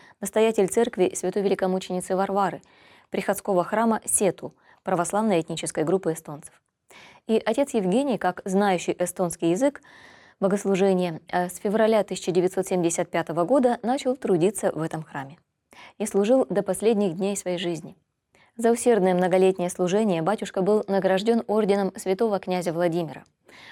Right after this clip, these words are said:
а к семидесятипятилетию со дня рождения и пятидесятилетию служения в священном сане награждён орденом святого благоверного князя Даниила Московского третьей степени.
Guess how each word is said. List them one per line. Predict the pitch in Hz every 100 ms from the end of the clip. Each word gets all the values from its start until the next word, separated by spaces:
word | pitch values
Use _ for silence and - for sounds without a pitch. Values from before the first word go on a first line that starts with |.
| -
а | 185
к | 190
семидесятипятилетию | - 202 180 - 165 165 185 202 240 180
со | 165 160
дня | 160
рождения | 160 156 170 151 143 - - _
и | 208 196
пятидесятилетию | 208 196 196 - 202 185 175 160 -
служения | - 175 175 156 151
в |
священном | - 160 175 165
сане | 165 240 214 143 _ - - _
награждён | 202 202 240 233 277
орденом | 220 226 196 202 190
святого | - 180 262 208
благоверного | 160 165 170 175 165
князя | 156 190 220 180
Даниила | 165 165 156
Московского | 151 156 - 160 - 156
третьей | 156 151 151
степени. | - - 135 139